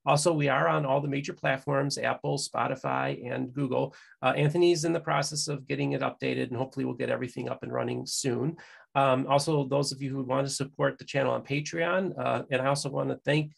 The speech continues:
those of you who are donating to the channel. Thank you so much for your, uh, your patronage.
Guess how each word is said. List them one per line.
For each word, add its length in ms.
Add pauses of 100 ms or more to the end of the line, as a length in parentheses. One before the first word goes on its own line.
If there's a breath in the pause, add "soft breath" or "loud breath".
those 300
of 120
you 100
who 120
are 320
donating 400
to 80
the 80
channel. 380
Thank 180
you 60
so 160
much 220
for 140
your, 360
uh, 160 (240)
your 100
patronage. 680